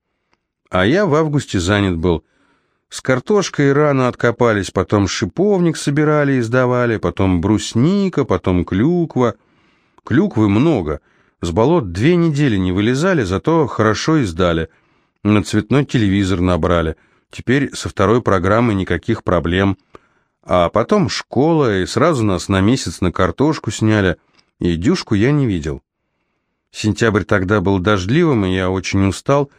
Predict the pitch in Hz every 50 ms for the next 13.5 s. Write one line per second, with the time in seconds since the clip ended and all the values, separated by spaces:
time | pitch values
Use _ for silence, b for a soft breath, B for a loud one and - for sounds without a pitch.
0 | b b b b b b b b b - - 90 101 104 101 98 92 - - 135
1 | 120 101 - - 127 117 98 - 95 87 87 90 92 92 85 - - 107 117 147
2 | 175 170 - - 113 90 90 92 117 131 143 139 - - 110 98 82 82 80 -
3 | - 73 - _ _ _ _ _ _ _ _ _ _ _ _ _ _ _ - 107
4 | 98 - 135 143 147 135 123 127 139 139 - - 120 113 104 90 - - - 101
5 | 95 98 101 120 139 147 147 143 135 127 110 98 107 107 - 110 113 131 147 139
6 | 131 117 107 98 95 95 95 87 95 101 101 90 98 117 127 120 - - - 101
7 | 90 98 117 123 110 98 - - 98 92 85 - 131 151 160 - - - 139 127
8 | - - - 127 123 - - 120 107 - - 107 - - 101 - - 101 - -
9 | 101 98 95 92 90 92 90 85 82 78 - _ b b b b b b b b
10 | b 95 87 - - 214 214 214 - - - 92 90 135 175 156 123 117 101 101
11 | 90 78 71 - _ _ _ _ _ _ _ _ _ _ _ _ - 82 120 165
12 | 202 202 202 180 143 139 123 101 95 95 101 104 98 - 95 92 85 - 123 135
13 | 139 - 214 214 - - - 90 78